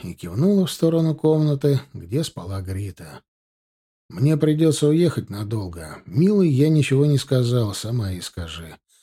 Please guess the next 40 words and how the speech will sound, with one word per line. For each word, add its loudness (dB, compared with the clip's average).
Может, -2
приеду 4
через 2
полгода, 2
может, 2
и 2
позже. 0
Денег 0
я 2
ей 4
оставил. -10
Хлоя, 0
я 0
сам -4
не -6
хочу, -8
но 0
так -6
будет 2
лучше 2
для 2
всех. 0
Теперь 2
это 2
не 6
от 0
меня 4
зависит, -2
поэтому 0
и 2
уезжаю». 0
Хлоя -4
снова 2
кивнула, 2
теперь 2
на 6
бочонок, 2
стоявший -4
на 0
кухне. -8